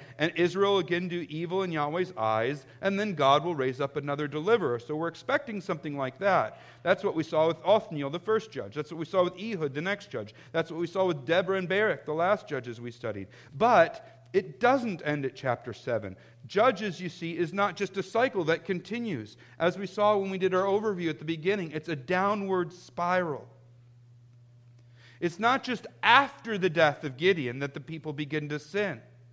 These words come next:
Their evil is seen even during the time of God's victory. And Gideon himself, unlike the judges before him, sins horribly.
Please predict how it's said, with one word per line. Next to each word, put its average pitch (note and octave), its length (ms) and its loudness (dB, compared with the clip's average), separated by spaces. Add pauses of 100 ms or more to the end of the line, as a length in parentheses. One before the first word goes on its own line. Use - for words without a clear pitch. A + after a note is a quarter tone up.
(560)
Their G3 300 8
evil C4 400 -2
is F#3+ 180 2
seen G3+ 340 -4 (200)
even B3+ 640 -4
during B3+ 540 6
the G3 60 0
time A#3 600 0
of F3+ 180 -2
God's G3 300 2
victory. C3+ 720 -2 (540)
And A#3+ 320 4
Gideon D4+ 420 0
himself, C#4 800 2 (320)
unlike D#4 580 4
the F#3 80 0
judges E3 440 2
before A3 420 4
him, D3 460 -4 (1400)
sins C#4 420 -2
horribly. B3+ 580 2